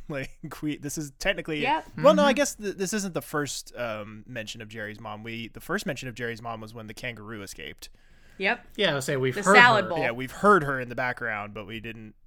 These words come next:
Speaker 1: didn't actually get to see her. But
Speaker 2: I,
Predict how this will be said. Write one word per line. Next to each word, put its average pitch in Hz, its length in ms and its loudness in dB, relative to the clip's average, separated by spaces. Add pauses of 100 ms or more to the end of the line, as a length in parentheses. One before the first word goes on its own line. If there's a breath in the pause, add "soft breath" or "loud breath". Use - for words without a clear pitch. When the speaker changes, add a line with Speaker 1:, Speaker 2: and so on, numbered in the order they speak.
(120)
Speaker 1:
didn't 127 160 -6
actually 117 240 -6
get 110 80 -12
to 104 80 -14
see 107 260 -10
her. 113 380 -16 (180)
But - 300 -12 (680 soft breath)
Speaker 2:
I, 226 600 4